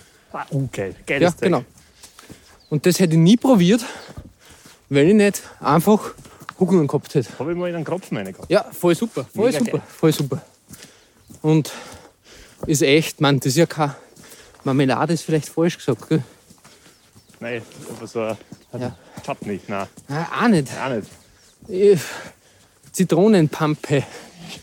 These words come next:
Speaker 2: nenne ich es jetzt einmal. Ja, arg. Ähm, das, aber ich bin einfach inzwischen gern an, an, sagen wir mal, zwei, drei Stunden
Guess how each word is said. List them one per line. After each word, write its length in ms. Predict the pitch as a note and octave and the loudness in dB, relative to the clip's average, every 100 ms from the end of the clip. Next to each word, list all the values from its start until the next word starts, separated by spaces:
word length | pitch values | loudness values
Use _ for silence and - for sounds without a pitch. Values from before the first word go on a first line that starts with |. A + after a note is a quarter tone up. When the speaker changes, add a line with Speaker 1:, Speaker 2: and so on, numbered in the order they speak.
| - - _ - | -14 -14 _ -4
Speaker 2:
nenne 160 | C#3+ | 0
ich 60 | C#3 | 2
es 60 | |
jetzt 200 | C#3+ C3+ | 0 0
einmal. 260 | C#3 B2+ B2 - - _ _ _ - _ _ _ _ _ - - - - _ _ | 0 2 0 -4 -20 _ _ _ -20 _ _ _ _ _ -20 -20 -20 -20 _ _
Ja, 200 | D#3 F#3+ | 0 2
arg. 220 | E3+ G3+ - D#3 | 2 -2 -4 0
Ähm, 460 | D3 C#3 D3+ C#3 D3 | 4 4 4 2 0
das, 380 | D#3 - - - - _ - - - - - | -2 -4 -8 -14 -20 _ -20 -20 -20 -20 -16
aber 340 | - E3 F#3 - - | -2 -2 -2 -6 -14
ich 160 | - F3 | -6 -6
bin 240 | - G#3 | 4 6
einfach 400 | F#3+ G3 G#3 G3+ - - - - - - - - _ | 8 6 4 0 -2 -12 -16 -20 -20 -20 -20 -20 _
inzwischen 600 | F3+ E3 F#3 F3+ G3+ G3 D#3+ - - _ _ _ - _ _ _ | -6 0 0 2 2 2 0 -14 -20 _ _ _ -20 _ _ _
gern 420 | D#3 G3 A3+ F#3+ - - | 2 4 4 2 0 -14
an, 160 | - E3+ | -4 0
an, 280 | D#3+ F3+ D3+ - _ D#3 B2 _ | 4 4 2 -8 _ -6 -6 _
sagen 160 | E3 F3 | 0 4
wir 60 | |
mal, 120 | E3 | 4
zwei, 220 | D3+ D3+ D3+ | 4 2 4
drei 140 | D#3+ | 2
Stunden 300 | - A#3 | 4 4